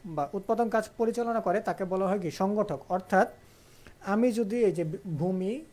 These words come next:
শ্রম আর মূলধন তিনটা একসাথে করে একটা উৎপাদন কার্য পরিচালনা করি, তখন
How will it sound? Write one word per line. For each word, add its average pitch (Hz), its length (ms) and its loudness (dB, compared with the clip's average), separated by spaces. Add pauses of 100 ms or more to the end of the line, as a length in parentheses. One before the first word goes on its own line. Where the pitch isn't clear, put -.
(160)
শ্রম 175 300 2
আর 160 140 -4
মূলধন 160 500 -4
তিনটা 196 320 -4
একসাথে 202 360 -8
করে 220 180 -2
একটা 196 140 -4
উৎপাদন 196 320 -6
কার্য 208 240 -2 (100)
পরিচালনা 233 440 0
করি, 170 240 -4
তখন 202 360 -6